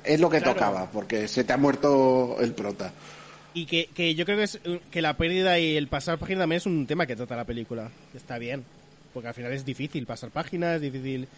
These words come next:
Speaker 2: ya no solo en la muerte, sino en mil cosas de la vida. Y está guay, o sea, me parece que está bien hecho, hay muchos acto-, actores que se comen la pantalla y, y, y, joder, disfrutona, disfrutona.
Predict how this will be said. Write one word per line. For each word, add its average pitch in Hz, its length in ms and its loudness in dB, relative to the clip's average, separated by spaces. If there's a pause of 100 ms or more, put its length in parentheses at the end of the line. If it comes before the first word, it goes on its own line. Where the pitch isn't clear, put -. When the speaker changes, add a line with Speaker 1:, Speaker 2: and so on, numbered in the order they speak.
(240)
Speaker 2:
ya 139 100 -4
no 147 60 -6
solo 175 200 0
en 139 80 -2
la 104 80 -6
muerte, 147 360 -2
sino 123 240 -8
en 117 120 -6
mil 131 500 -6
cosas 160 180 -8
de 123 80 -6
la 110 80 -6
vida. 127 260 -6 (1120)
Y 139 180 -4
está 104 220 -10
guay, 101 280 -10 (120)
o - 40 -20
sea, 117 160 -8
me 113 60 -8
parece 120 160 -6
que 123 40 -12
está 131 140 -8
bien 120 140 -6
hecho, 170 460 -4 (280)
hay 135 100 -6
muchos 143 220 -8
acto-, 139 360 -8
actores 131 340 -4
que - 60 -12
se - 60 -16
comen 127 160 -4
la 131 80 -2
pantalla 156 840 0
y, 107 540 -6
y, 113 60 -10 (180)
y, 101 100 -12
joder, 107 200 -6 (180)
disfrutona, 135 440 -6 (120)
disfrutona. 139 460 -8